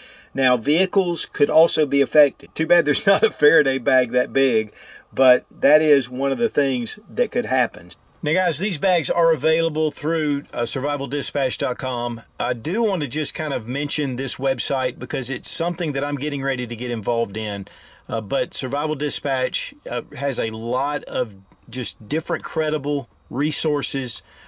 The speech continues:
uh, for those who are into prepping and into survival.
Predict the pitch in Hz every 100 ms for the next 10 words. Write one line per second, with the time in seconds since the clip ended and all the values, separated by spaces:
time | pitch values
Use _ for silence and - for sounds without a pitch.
0 | - 120 120 147 151 147 139 127 143 127
1 | 135 123 - 151 143 151 135 131 123 131
2 | 113 - 107 117 110 95 87